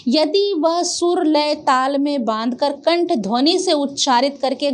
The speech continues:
गायन के माध्यम से प्रस्तुत करता है, जिसमें उसके मन के सारे भाव प्रभावित होने नजर आते हैं, तो उसे लोकगीत कहा जाता है।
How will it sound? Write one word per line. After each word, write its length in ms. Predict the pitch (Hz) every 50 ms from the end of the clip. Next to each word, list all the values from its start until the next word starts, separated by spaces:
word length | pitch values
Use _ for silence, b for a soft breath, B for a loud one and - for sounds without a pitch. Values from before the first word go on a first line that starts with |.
| 233 196
गायन 500 | 175 214 208 202 214 233 277 330 381 370
के 120 | 370 349 339
माध्यम 440 | 320 294 285 269 269 240 269 254 254
से 160 | 254 269 254
प्रस्तुत 480 | 262 220 220 208 214 - 233 214 - -
करता 320 | 208 196 202 - 202 185
है, 220 | 185 196 233 320 359 B B B 311 285 B 226
जिसमें 280 | 233 302 294 302 370
उसके 220 | 349 349 349 - 339
मन 220 | 294 269 277 285 285
के 120 | 320 339
सारे 380 | - - 311 302 302 311 339 330
भाव 520 | 240 196 - - 240 269 269 311 339 381 370 381
प्रभावित 560 | 339 294 254 240 247 247 233 247 254 247 -
होने 400 | 269 240 240 247 240 240 233 220
नजर 200 | 214 214 233 226
आते 260 | 226 202 196 - 214 220
हैं, 240 | 220 233 254 269 254 B B B B -
तो 100 | 269 262
उसे 360 | 262 262 254 - 294 269 262 269 269 B B B 214
लोकगीत 840 | 220 226 226 226 233 240 254 247 254 226 185 175 202 220 214 - - -
कहा 220 | 170 170 180 156
जाता 320 | 156 156 135 - - -
है। 200 | 160 151 - -